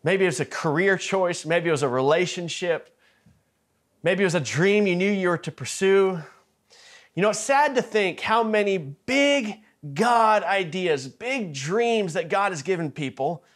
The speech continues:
went to the grave with that person because they had this what if moment. You know, in this day and age, there are a lot of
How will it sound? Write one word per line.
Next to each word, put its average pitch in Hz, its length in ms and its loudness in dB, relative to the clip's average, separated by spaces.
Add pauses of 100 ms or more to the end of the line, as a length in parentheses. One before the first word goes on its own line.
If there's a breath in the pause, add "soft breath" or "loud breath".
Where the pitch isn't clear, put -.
(580)
went 220 300 0
to 214 100 -4
the 190 100 0
grave 185 440 0
with 185 100 -4
that 160 200 0
person 147 480 -2
because 160 440 -2
they 165 140 2
had 160 400 2 (180)
this 143 180 -8
what 139 220 2
if 123 180 -4
moment. 101 460 -12 (1700)
You 143 80 -2
know, 170 100 4
in 190 120 4
this 185 180 2
day 185 200 2
and 170 120 0
age, 165 380 -2
there 165 260 2
are 147 420 4
a 151 80 2
lot 170 260 4
of 139 220 0